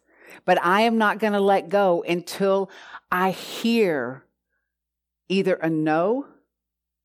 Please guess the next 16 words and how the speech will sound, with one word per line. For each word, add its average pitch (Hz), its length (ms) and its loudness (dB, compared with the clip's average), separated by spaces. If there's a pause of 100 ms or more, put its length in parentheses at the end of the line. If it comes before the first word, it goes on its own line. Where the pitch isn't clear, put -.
(1300)
or 170 140 2
a 180 40 -2
yes. - 520 -6 (1000)
I'm 165 320 0
not 180 280 2
gonna 233 180 0
quit 190 380 0
in 165 140 -6
the 156 80 -2
silence." 117 640 -6 (1300)
And 170 260 0
when 165 300 0
I 170 200 4
get 233 280 2
my 220 240 2
breakthrough, 196 840 -2